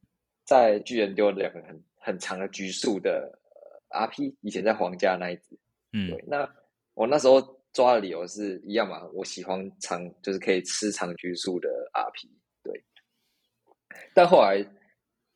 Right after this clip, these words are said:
Speaker 1: 捡了之后就想说，好像不太对，因为他这周不会上场，那我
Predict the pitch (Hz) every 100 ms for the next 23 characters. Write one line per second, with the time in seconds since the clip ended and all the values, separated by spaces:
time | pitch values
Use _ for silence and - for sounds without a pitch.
0 | _ - 104 104 107 127 127 120 123 -
1 | - - 95 101 _ _ _ _ _ _
2 | _ _ 117 110 - 113 135 - 139 90
3 | - - 131 - 139 - _ 165 - 127
4 | - 101 110 120 101 - - _ _ _
5 | _ _ _ _ 147 127 87